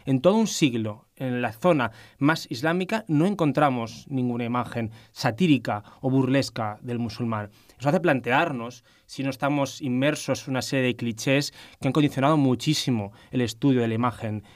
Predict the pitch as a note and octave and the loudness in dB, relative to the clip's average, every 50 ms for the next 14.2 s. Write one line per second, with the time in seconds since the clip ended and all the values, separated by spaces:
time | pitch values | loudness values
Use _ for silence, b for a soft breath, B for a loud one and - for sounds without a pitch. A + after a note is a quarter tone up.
0 | B B - B2 A#2+ A#2 A2+ A2 A2 G#2 G#2+ A2 - - A2+ G#2 A#2 - - D3+ | B B -4 -2 0 0 0 0 0 -2 -2 -4 -2 -2 -2 -4 -2 0 2 2
1 | F3 F3 E3+ E3 C#3 D3 B2+ B2+ B2+ B2+ D3 F3+ F3 C#3+ - C3 A#2+ B2+ B2 A#2 | 4 4 4 2 2 2 2 2 2 4 4 4 4 2 2 -4 -4 -2 -4 -2
2 | A#2+ A#2+ A2+ B2+ A#2 A#2 A#2 A#2 A2+ - B2 A2+ A2+ G#2+ A#2 A2+ G#2+ - B2 A2 | -2 -2 0 0 0 0 0 0 -2 -2 -2 -2 0 0 -2 -4 -4 -4 -4 -6
3 | G#2 - A2+ C3 D#3+ E3+ - - A2+ G#2 - - G#2 - B2+ A#2 C3 B2 A#2 A2+ | -4 -2 0 2 2 2 0 -2 -4 -4 -4 -6 -2 -2 0 2 2 2 2 0
4 | A2 G#2+ - - C#3+ D3+ D3+ C3 A2+ G#2+ G#2+ b b b b b b b b b | -2 -4 -2 0 2 2 4 2 0 -4 -8 b b b b b b b b b
5 | B2+ A#2 A2+ A#2+ A2+ A#2+ B2+ C3 B2 A2+ - A#2 A2 G#2 C3+ C3+ C#3+ C#3 A#2+ A2+ | -6 -4 -2 0 2 2 4 2 2 0 -2 -4 -4 0 0 2 2 2 0 -2
6 | A2 A2 B B B B B A#2 A#2 A2 A2+ A2+ G#2+ A2 G#2+ - - C#3+ D#3 D#3+ | -4 -6 B B B B B -6 -4 -2 0 0 0 -2 -4 0 2 2 2 4
7 | C3+ A#2+ A#2+ C3 A#2 B2 G#2+ A2+ A#2 B2+ D#3+ F#3+ D#3 - A#2+ G#2+ B B B B | 2 0 0 -2 -4 -2 -2 0 0 0 0 -2 -2 -6 -8 -8 B B B B
8 | B B - D#3+ E3+ E3 E3 E3+ F3 C#3+ C#3 B2+ A#2 G#2+ C3 A#2 A#2+ A2+ - D#3 | B B 2 4 4 4 4 2 0 2 2 0 0 0 -2 -4 -4 -4 0 2
9 | D3 C3 B2 A2+ B B B B B - C3+ C3+ B2+ - C3+ C#3 D#3 F#3 G3+ F#3+ | 2 2 2 -2 B B B B B 0 0 2 2 2 2 4 4 4 4 2
10 | D#3 C#3+ C#3 C#3 C3 - - C#3 D#3 - - - - - A2+ - C3+ C3+ C#3+ D3 | 2 2 0 0 -2 -4 -8 -8 -8 -8 -12 -12 -12 -12 -8 0 2 2 2 2
11 | - - B2+ C3 C#3 C3+ C3 - C3 B2 A#2+ A#2 A2+ A2+ A#2 A2 A2+ A#2 B2 C3 | 2 0 0 2 2 0 -2 -4 -4 -4 -2 -2 -2 -4 -4 -4 -2 -2 -2 0
12 | C#3 C#3 C#3 C#3 C3 - - A#2+ G#2+ A#2 A2+ B2 B2+ B2+ B2+ A#2+ A#2+ A#2 A#2 B2+ | 0 0 0 0 -2 -2 -4 -4 -4 -2 0 0 2 2 0 -2 -4 -8 -8 -6
13 | B2 A#2 A#2 A2+ A2 A2 - D3+ D3 C3+ A2+ - B2 B2+ G#2+ - E3 E3+ D3+ A#2 | -4 -4 -4 -4 -4 -2 0 0 2 0 0 0 -4 -4 -2 0 2 2 2 0
14 | - A2+ G#2 | -2 -6 -8